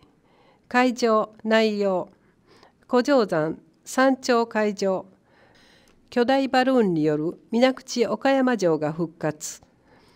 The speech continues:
水口東部コミュニティセンター会場。お花見、謎解きゲーム、プラスチックレールで城下町を再現。水口中部コミュニティセンター会場。八日のみ、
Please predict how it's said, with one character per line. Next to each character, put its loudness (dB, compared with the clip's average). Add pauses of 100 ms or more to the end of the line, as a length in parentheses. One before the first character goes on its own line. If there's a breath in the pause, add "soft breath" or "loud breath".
(320 soft breath)
水 0
口 -6
東 2
部 -6
コ 0
ミ 2
ュ 2
ニ 0
テ -8
ィ -2
セ 2
ン 0
タ -2
ー -8
会 -2
場。 0 (600 soft breath)
お 2
花 2
見、 0 (320)
謎 2
解 -2
き -6
ゲ 4
ー 4
ム、 -2 (420 soft breath)
プ -2
ラ 0
ス -18
チ -4
ッ -4
ク -2
レ 4
ー 0
ル 0
で -4 (120)
城 2
下 -2
町 -2
を -2
再 -2
現。 -2 (840 soft breath)
水 2
口 -6
中 0
部 -2
コ 0
ミ 2
ュ 2
ニ 0
テ -4
ィ -2
セ 0
ン 0
タ -4
ー -6
会 -4
場。 -2 (500 soft breath)
八 2
日 -2
の 2
み、 -2